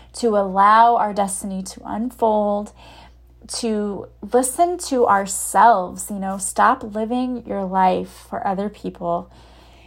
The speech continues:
It's time to stop doing things because other people have told you that's the way to do it. It's time to listen to your own heart, to speak your own truth,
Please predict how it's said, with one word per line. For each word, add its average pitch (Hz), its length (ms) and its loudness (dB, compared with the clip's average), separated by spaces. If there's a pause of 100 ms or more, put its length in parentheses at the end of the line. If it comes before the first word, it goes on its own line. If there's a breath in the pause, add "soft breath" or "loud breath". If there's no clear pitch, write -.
(160 soft breath)
It's - 260 -6
time 233 580 0
to - 140 -10
stop 208 720 -2 (640 soft breath)
doing 262 440 2
things 185 520 -6
because 214 440 -6
other 226 240 2
people 233 320 -6
have 208 100 -4
told 214 280 -4
you 208 100 -4
that's 190 280 -2
the 202 120 -10
way 190 160 -2
to 190 100 -6
do 190 240 -4
it. - 180 -6
It's - 180 -10
time 196 260 -6
to 196 80 -6
listen 208 400 -8
to 233 140 -10
your 185 260 -4
own 202 200 -6
heart, 190 480 -2 (500 soft breath)
to 233 100 -12
speak - 480 -8
your 202 180 -8
own 220 220 -4
truth, 185 580 -6